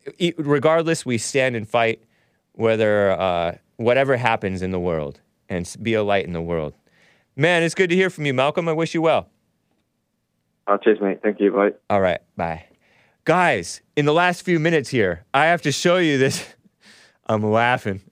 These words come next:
Speaker 1: I don't know if it's appropriate to laugh, but, uh, you guys remember Daunte Wright? I mean, blah, blah, blah.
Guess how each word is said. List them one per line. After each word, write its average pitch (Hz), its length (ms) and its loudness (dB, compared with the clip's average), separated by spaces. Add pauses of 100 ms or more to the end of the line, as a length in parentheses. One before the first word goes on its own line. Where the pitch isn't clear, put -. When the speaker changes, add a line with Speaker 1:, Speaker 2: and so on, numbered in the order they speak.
(140)
Speaker 1:
I 113 100 2
don't 123 100 0
know 131 140 2
if 120 80 -2
it's 120 140 -4
appropriate 117 460 0
to 113 100 0
laugh, 107 420 0 (500)
but, 147 220 4
uh, 139 600 2 (480)
you 185 80 -6
guys 220 300 2
remember 214 380 2
Daunte 214 1040 0
Wright? 202 520 0 (300)
I 175 140 2
mean, 190 400 0
blah, 214 580 2
blah, 214 540 2
blah. 220 600 0